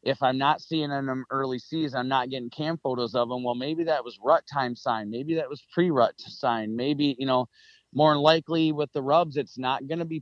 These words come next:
post-rut sign. It could be, but I generally tend to lead the other way with it. So I kinda start learning when.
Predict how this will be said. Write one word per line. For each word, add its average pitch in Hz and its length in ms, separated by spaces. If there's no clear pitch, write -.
post-rut 151 500
sign. 143 320
It 156 120
could 156 260
be, 139 200
but 143 240
I 135 140
generally 147 760
tend 151 240
to 131 60
lead 131 360
the 135 160
other 131 200
way 127 220
with 170 240
it. 202 180
So 143 400
I 143 120
kinda 165 300
start 151 300
learning 151 440
when. 139 380